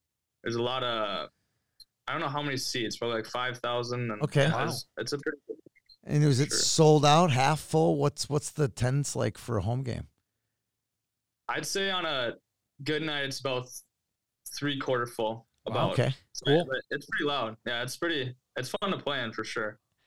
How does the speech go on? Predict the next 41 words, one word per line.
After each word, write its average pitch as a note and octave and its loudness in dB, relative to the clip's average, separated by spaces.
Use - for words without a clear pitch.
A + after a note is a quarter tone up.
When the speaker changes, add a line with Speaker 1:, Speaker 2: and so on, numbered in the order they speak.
Speaker 2:
And C#3 2
then C#3+ 4
when D3 6
you C#3 4
go, C#3 8
how D3+ 0
many, D#3+ 2
how B2 -2
many D#3+ 2
road B2+ 2
trips - 0
did A#2+ -4
you B2 0
go G#2+ 4
on F#2+ -2
when G2+ 0
in G#2+ -2
your F#2+ 0
sh-, - -4
in A2 -8
your G2+ -2
stay G2+ 0
there? F2 -2
Speaker 1:
Um, C3+ -2
Speaker 2:
How D3+ 2
many G#3 6
Speaker 1:
I'd - 2
Speaker 2:
games F3+ 6
Speaker 1:
say D3 6
Speaker 2:
did A#2+ -2
you C3+ -2
guys B2 4
play? A2 0
Ten, D3 -2
fifteen D#3 -2
by A#2+ 0
the C3 -2
time C3+ 4
you C#3 4
Speaker 1:
Eighteen. C#3 4
Speaker 2:
left? D3 0